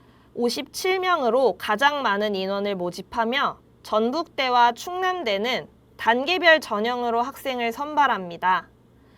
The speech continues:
학교와 학과마다 편차가 있지만 미공개 대학을 제외하고 평균 이점삼 등급대를 형성을 하고 있습니다. 자세한 사항은 뒤에서 설명드리겠습니다.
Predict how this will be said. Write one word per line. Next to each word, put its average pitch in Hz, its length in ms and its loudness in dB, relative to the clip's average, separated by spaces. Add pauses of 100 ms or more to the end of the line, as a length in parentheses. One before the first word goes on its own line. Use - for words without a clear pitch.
(300)
학교와 349 600 6
학과마다 294 680 2
편차가 294 640 0
있지만 196 800 -4 (200)
미공개 294 520 -2
대학을 220 640 2
제외하고 208 920 0
평균 311 440 -6
이점삼 285 680 -4
등급대를 262 720 -2
형성을 269 520 -4
하고 247 220 -2
있습니다. 175 720 -6 (2000)
자세한 269 460 0
사항은 277 640 0
뒤에서 220 420 -2
설명드리겠습니다. 190 1400 -6